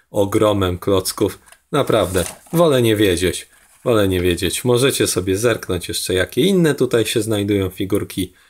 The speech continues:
Może was-, jacyś wasi ulubieni bohaterowie. No, my przyjrzyjmy się może samemu Bartmanowi. Bartman składa się z pięciu elementów. Szóstym elementem jest podstawka.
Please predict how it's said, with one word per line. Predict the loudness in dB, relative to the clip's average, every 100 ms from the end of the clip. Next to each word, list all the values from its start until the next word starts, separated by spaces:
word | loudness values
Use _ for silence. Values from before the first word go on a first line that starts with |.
| _ -8
Może | -4 -2
was-, | -4 -4 -8 0
jacyś | 2 2 0 -4 0
wasi | -2 -2 -6 -10 -12 _
ulubieni | 0 0 2 0 0
bohaterowie. | -4 -6 -4 0 2 2 0 -2 -8 _ _ _ _ _
No, | 0
my | 2
przyjrzyjmy | 0 0 0 2 0 0
się | -4
może | -4 -4 -4
samemu | -4 -2 -2 -4 -4
Bartmanowi. | -6 -6 -16 -14 -14 -14 _ _ _ _ _ _ _ _ _
Bartman | -4 -4 -2 0 0
składa | 0 0 2 2
się | 2 0
z | 0
pięciu | 0 0 2
elementów. | 2 2 0 -4 -2 -4 -4 _ _ _
Szóstym | -4 -2 0 0
elementem | 2 2 0 0 -2
jest | -2 -4
podstawka. | -4 -2 -2 -4 -8 -8